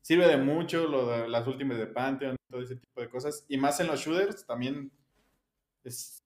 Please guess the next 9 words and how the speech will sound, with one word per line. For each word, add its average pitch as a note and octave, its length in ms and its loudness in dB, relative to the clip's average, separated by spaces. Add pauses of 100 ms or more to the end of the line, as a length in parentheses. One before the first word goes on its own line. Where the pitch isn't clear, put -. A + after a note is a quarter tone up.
(380)
es B2+ 420 -10
muy D3 520 -2
esencial B2+ 460 -2
porque C3+ 200 -10
estás C#3 260 0
escuchando C3+ 520 -4
por A#2+ 140 -2
dónde B2+ 220 -2
vienen, C3+ 540 -4